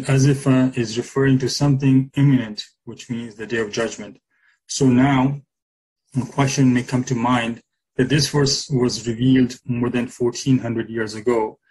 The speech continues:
and yet it was claiming that day of judgment is coming. And we know day of judgment has not come yet. So does that mean that this verse is now proven to be false? Al-iyadhu billah. That's not the case.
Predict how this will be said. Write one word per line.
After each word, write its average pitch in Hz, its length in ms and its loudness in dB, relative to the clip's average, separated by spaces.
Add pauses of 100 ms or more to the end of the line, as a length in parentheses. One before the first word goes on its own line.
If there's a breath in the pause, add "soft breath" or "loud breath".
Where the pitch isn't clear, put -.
(300)
and 120 220 4
yet 135 360 0 (180)
it 120 140 -4
was 117 220 -2
claiming 131 520 2
that 104 200 -6
day 120 80 -4
of 107 160 -6
judgment 113 480 -10
is - 140 -10
coming. 135 360 -2 (1160)
And 120 120 2
we 117 100 2
know 120 380 2
day 120 160 0
of 117 280 -2
judgment 110 400 -4
has 110 180 -2
not 135 240 2
come 107 220 -4
yet. 104 220 -4
So 110 140 -4
does 107 240 -2
that 143 220 0
mean 120 460 2 (260)
that 107 160 -2
this 123 200 2
verse 120 320 0
is 113 60 -2
now 110 220 -2
proven 113 300 -4
to - 160 -16
be 110 100 -12
false? 139 640 -2
Al-iyadhu 113 580 0
billah. 110 380 -2 (360)
That's 117 300 -2
not 107 160 -2
the 107 80 -2
case. - 520 -4